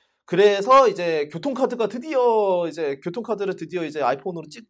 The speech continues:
띡 할 수 있는 거 아니냐라는 얘기가 나오기 시작을 했어요. 글쎄요.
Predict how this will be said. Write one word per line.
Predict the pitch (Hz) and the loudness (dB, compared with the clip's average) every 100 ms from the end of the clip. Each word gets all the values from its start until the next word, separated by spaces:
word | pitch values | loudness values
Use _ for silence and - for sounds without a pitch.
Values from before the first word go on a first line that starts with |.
| _ | _
띡 | 240 - | -12 -10
할 | |
수 | 214 165 | -10 -12
있는 | 160 | -14
거 | 147 | -12
아니냐라는 | 131 190 185 165 147 147 147 131 | -10 -8 -6 -4 -4 -6 -8 -16
얘기가 | 123 143 139 | -14 -8 -6
나오기 | 120 143 151 143 139 | -4 -6 -8 -16 -16
시작을 | 131 170 151 139 | -12 -10 -10 -14
했어요. | 156 151 92 85 _ _ _ _ - _ _ _ _ _ _ _ _ | -14 -12 -12 -12 _ _ _ _ -20 _ _ _ _ _ _ _ _
글쎄요. | - - - 85 78 | -20 -18 -18 -18 -20